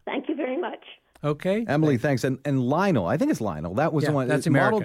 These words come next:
Speaker 3: train manufacturer, they ran into f-, financial troubles, like, ten years ago, and fa-, famously Neil Young gave them millions of dollars as a cash infusion, and now they're back in the black or something like
Speaker 2: Yeah.
Speaker 3: that, right? Is that
Speaker 2: Yeah.
Speaker 3: the story?
Speaker 2: I think so. That's
Speaker 3: Yeah.
Speaker 2: what you said. I'm, I'm more interested in the British stuff, the Triang and the Meccano and that stuff.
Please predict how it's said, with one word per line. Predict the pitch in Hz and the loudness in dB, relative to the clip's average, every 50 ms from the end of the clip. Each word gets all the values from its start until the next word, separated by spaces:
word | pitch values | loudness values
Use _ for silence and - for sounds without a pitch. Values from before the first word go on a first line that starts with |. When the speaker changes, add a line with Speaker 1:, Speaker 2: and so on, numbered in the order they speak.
| - | -2
Speaker 3:
train | - 175 165 160 165 160 156 147 | -4 -2 -2 0 0 0 0 0
manufacturer, | 139 135 135 131 123 - 131 120 117 - - 123 110 | 0 0 0 -2 -2 -2 -2 -2 -2 -2 -2 -2 0
they | 110 107 107 101 | 0 0 0 -2
ran | 120 110 117 123 123 | -2 -2 0 0 0
into | 117 104 | 0 -2
f-, | 104 - - _ - | -4 -6 -10 _ -20
financial | - - 120 113 110 107 101 - | -8 -4 -2 0 0 0 -2 -4
troubles, | 98 - 127 117 117 135 107 | -4 -2 -2 -2 -2 -2 -4
like, | 110 90 - | -4 -6 -6
ten | - 123 123 117 | -6 -2 0 2
years | 110 107 110 107 107 | 2 2 2 0 0
ago, | 107 117 110 | 0 -2 -2
and | - 107 101 101 101 87 | 0 -2 -4 -4 -4 -6
fa-, | - - - 104 110 110 | -6 -6 -4 -4 -4 -4
famously | - - - 135 123 113 101 - 117 110 | -4 -4 -2 0 0 -2 -2 -2 -2 0
Neil | 107 110 117 120 120 107 101 | 2 2 4 4 4 2 0
Young | 95 107 120 120 104 92 82 82 | -2 -2 0 0 0 -2 -4 -6
gave | 80 87 90 80 | -6 -6 -6 -4
them | 90 90 92 | -4 -2 0
millions | 95 92 92 92 90 82 | 0 0 0 0 -2 -4
of | 87 80 | -4 -2
dollars | 87 92 87 87 82 82 78 | -2 -2 -2 -2 -4 -6 -8
as | 82 78 | -8 -10
a | 87 | -10
cash | 82 - 92 87 87 82 - | -10 -8 -6 -6 -6 -6 -8
infusion, | 85 82 - 90 80 82 92 | -8 -6 -4 -6 -4 -4 -2
and | 92 92 | 0 0
now | 101 107 104 104 | 0 0 0 0
they're | 95 101 95 92 92 87 - _ _ _ _ _ _ | 0 0 -2 -2 -4 -6 -10 _ _ _ _ _ _
back | - 104 98 95 - | -4 -4 -2 -2 -2
in | 104 | -4
the | 98 | -2
black | 85 104 110 113 107 98 - - | -2 0 0 0 0 -2 -4 -6
or | 95 | -8
something | 87 98 90 82 80 | -6 -6 -6 -6 -6
like | 76 67 76 | -8 -8 -8
Speaker 2:
Yeah. | - 101 - | -8 -8 -10
Speaker 3:
that, | - - | -10 -8
right? | 76 85 101 139 | -6 -4 -4 -4
Is | 139 98 | -2 -2
that | 104 107 | -2 -2
Speaker 2:
Yeah. | 98 | -2
Speaker 3:
the | 107 | -2
story? | - - 131 139 160 175 - _ _ _ - | -2 -2 -2 -2 -2 -4 -8 _ _ _ -10
Speaker 2:
I | 127 120 | -10 -10
think | - - _ - 165 151 135 | -10 -10 _ -4 -4 -4 -2
so. | - - 113 92 | -4 -6 -8 -6
That's | 98 120 120 - | -6 -6 0 0
Speaker 3:
Yeah. | 131 113 | 0 0
Speaker 2:
what | - | 0
you | 147 196 208 | -2 -4 -4
said. | - - 151 117 110 117 - _ _ - - - _ | -2 -4 -6 -6 -6 -10 -16 _ _ -20 -20 -16 _
I'm, | - 143 160 165 139 | -2 0 0 0 0
I'm | - 139 156 | -2 0 2
more | 156 147 143 139 | 2 2 2 2
interested | 131 123 117 117 - - | 0 0 -4 -8 -12 -14
in | 113 | -12
the | 101 | -8
British | 113 120 127 123 - | -6 -6 -6 -6 -8
stuff, | - - 101 - | -10 -12 -14 -14
the | 110 | -16
Triang | 104 - 123 113 107 104 107 107 | -12 -8 -6 -4 -4 -4 -4 -6
and | 104 101 | -6 -6
the | 101 104 101 | -8 -8 -8
Meccano | - 113 98 92 95 95 92 95 | -8 -8 -8 -8 -8 -8 -8 -10
and | 95 95 | -10 -10
that | 98 95 92 - | -12 -12 -14 -16
stuff. | - - 101 98 - - | -14 -14 -14 -14 -16 -18